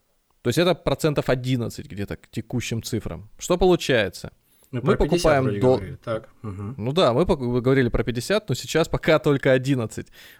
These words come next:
Speaker 1: Купили
Speaker 2: Слава
Speaker 1: доллар,
Speaker 2: Господу.
Speaker 1: пришли в банк обратно, когда он стал сто, сдавать его. Банк нам говорит: "Ну подожди,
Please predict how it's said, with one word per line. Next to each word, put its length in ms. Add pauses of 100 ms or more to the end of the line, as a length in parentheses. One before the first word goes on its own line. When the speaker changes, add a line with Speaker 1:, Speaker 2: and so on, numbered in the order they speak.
(100)
Speaker 1:
Купили 360
Speaker 2:
Слава 140
Speaker 1:
доллар, 320
Speaker 2:
Господу. 140 (800)
Speaker 1:
пришли 540
в 180
банк 360
обратно, 420
когда 260
он 80
стал 400
сто, 520
сдавать 600
его. 160
Банк 240
нам 120
говорит: 240
"Ну 80
подожди, 560